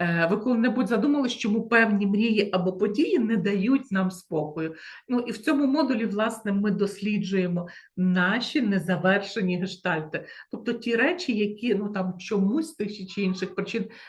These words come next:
не завершилися, і як вони відображаються на нашому житті.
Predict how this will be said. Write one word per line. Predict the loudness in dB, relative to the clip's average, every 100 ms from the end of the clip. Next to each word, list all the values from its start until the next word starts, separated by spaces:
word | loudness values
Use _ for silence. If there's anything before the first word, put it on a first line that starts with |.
| -4
не | 2 2
завершилися, | 4 4 6 4 2 0 0 0 2 0
і | 2 -2 0
як | 4 4 4 0
вони | -4 0 2 0 -4 -12 -6 -2
відображаються | 0 2 2 4 6 6 2
на | 0 2
нашому | 0 0 -2 0
житті. | -2 -4 -2 -4 -4